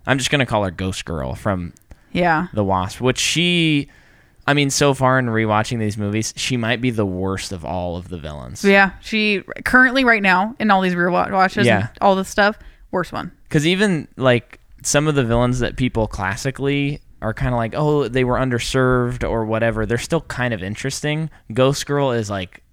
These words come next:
Speaker 1: there's nothing interesting there. But that's another episode for another time.
Speaker 2: Wait, was Tim Heidecker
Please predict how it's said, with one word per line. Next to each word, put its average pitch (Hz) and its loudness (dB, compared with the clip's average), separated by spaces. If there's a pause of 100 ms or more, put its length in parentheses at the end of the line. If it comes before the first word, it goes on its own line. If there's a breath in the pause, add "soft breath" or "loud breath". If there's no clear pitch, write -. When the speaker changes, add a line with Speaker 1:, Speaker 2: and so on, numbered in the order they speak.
(160)
Speaker 1:
there's 107 -6
nothing 92 -8
interesting 76 -14
there. 73 -12
But 165 2 (340)
that's 117 -2
another 107 0
episode 101 -6
for - -4
another 110 -2
time. 87 -8
Speaker 2:
Wait, 233 4
was 226 2
Tim 302 4
Heidecker 233 4